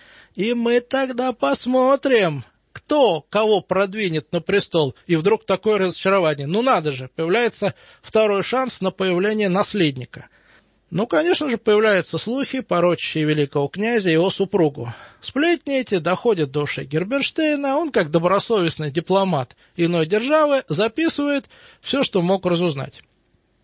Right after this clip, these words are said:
Кто ж известен в числе противников развода Василия Третьего и его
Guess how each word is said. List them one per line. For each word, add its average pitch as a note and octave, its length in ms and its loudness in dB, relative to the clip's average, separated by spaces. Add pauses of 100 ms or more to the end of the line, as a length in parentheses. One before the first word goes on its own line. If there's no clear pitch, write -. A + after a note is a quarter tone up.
(140)
Кто D4+ 200 -2
ж - 80 -2
известен G#3 640 0 (100)
в - 80 -20
числе F#3+ 300 0
противников E3+ 760 -2
развода E3 480 0
Василия D3 480 -2
Третьего A#3+ 440 -2
и E3 180 -2
его D3 360 0